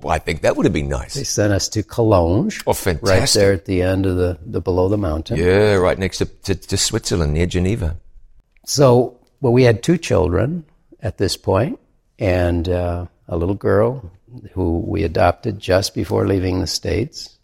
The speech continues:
Speaker 2: As soon as we could get her passport, we were on our way to
Speaker 1: Uh-huh.
Speaker 2: France. And, uh,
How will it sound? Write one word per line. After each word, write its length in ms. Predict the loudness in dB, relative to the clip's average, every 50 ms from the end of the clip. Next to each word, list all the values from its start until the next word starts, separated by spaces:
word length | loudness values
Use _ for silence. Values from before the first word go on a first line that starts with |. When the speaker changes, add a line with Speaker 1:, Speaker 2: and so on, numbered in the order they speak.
| -20 -20
Speaker 2:
As 200 | -18 -16 -16 -18 _
soon 260 | -12 -6 -2 0 0
as 100 | 2 2
we 120 | 2 2 2
could 160 | 2 2 2
get 140 | 4 4 4
her 100 | 4 2
passport, 580 | 2 2 2 2 2 0 -4 -2 0 0 0
we 100 | 2 0 0
were 120 | 2 2
on 140 | 0 0 0
our 100 | -2 0
way 160 | 0 0 0
to 60 | 0
Speaker 1:
Uh-huh. 200 | -2 0 2 2
Speaker 2:
France. 440 | 4 4 4 2 2 0 -2 -6 -10 -12 _ _ _ _ _ _ _ _ _ _ _ _ _ _ -6
And, 440 | -2 0 0 2 2 2 0 0 0
uh, 300 | 0 0 0 0 -2 -4